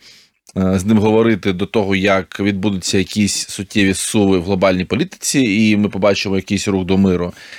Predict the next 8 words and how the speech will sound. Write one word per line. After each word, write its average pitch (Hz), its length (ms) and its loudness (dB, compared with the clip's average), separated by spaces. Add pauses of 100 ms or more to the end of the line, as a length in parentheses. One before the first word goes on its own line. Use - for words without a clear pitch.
(140)
Він 110 200 0
змінив 113 460 2
перемовника 143 960 2
з 101 180 -8
Віткофа 117 440 -2
на 113 120 2
Рубіо, 101 560 2 (560)
і 139 220 4